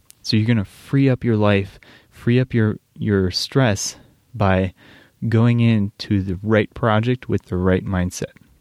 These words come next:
All of these things are possible, guys. That's what we've talked about here so much in the previous episodes on the Easy Living Yards podcast. Now, just last episode, episode forty-seven,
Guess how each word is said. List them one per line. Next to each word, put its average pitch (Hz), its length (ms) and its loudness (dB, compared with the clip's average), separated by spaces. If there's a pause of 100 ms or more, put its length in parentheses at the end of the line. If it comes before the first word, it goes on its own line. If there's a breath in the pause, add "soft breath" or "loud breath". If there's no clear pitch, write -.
(1040)
All 151 200 2
of 147 100 2
these 139 180 2
things 131 180 2
are 120 80 0
possible, 101 460 0
guys. 98 340 0 (320 loud breath)
That's 117 220 2
what 135 100 2
we've 131 160 2
talked 117 300 0
about 107 220 0
here 110 180 0
so - 260 0
much 120 300 0
in 107 80 0
the 98 60 0
previous 113 440 0
episodes 110 640 0 (500 loud breath)
on 98 500 0
the 101 220 -4
Easy 117 240 2
Living 113 280 0
Yards 104 280 -2
podcast. 127 760 -2 (420 loud breath)
Now, 107 320 0 (140)
just 127 280 0
last 143 300 2
episode, 104 540 0
episode 113 440 -2
forty-seven, 117 840 -2